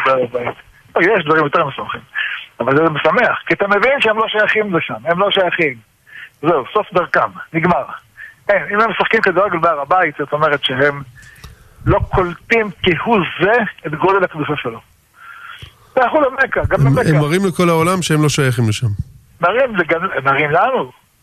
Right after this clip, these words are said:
Speaker 1: מראים לכל העולם שהם לא שייכים למקום הזה. הם, אין להם שום הבנה מה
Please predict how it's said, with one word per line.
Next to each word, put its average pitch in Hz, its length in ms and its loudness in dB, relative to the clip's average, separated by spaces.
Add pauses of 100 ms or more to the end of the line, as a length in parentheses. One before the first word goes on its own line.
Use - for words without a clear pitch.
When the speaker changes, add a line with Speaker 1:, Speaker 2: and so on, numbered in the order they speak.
(720)
Speaker 1:
מראים 143 160 4
לכל 156 160 0
העולם 196 200 4
שהם - 140 0
לא 156 100 2
שייכים 185 340 0
למקום 156 340 -4
הזה. 123 200 -8
הם, 131 60 -4 (100)
אין 175 100 2
להם 208 120 -2
שום 233 200 2
הבנה 220 280 2
מה 202 100 0